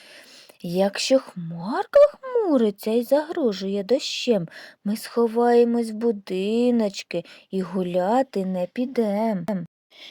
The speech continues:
Дітки, а яке воно наше сонечко? Кругленьке, так, а ще? Жовтеньке,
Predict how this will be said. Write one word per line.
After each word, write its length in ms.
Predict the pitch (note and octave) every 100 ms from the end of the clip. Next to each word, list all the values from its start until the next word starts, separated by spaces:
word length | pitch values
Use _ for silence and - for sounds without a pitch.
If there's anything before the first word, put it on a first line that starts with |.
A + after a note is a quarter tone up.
| - -
Дітки, 520 | F3 A#3 A3 - F#3+
а 20 |
яке 480 | A3+ D#4+ F4 F#4+ D#4
воно 240 | G3+ F#3+
наше 320 | F#3 G3 -
сонечко? 960 | C4 - C4 A3+ F#3+ E3 - - - D#3+ - _ _ _ _ _ _ _ _ _ _ _ _ _ _ _ _ _ _
Кругленьке, 1200 | - F3 C#4 - F#4+ E4 C4 B3+ B3+ C4+ - D4 D#4 _ _
так, 460 | - G3 F#3 G3+ C4
а 80 |
ще? 480 | F4+ - - G3+ E3+ - _ _ _ _ _ _ _ _ _ _ _ -
Жовтеньке, 1800 | D#3+ E3 F3 E3+ - _ - E3+ E3+ G3+ A3 A3 G3 F3 D#3+ - D#3+ D#3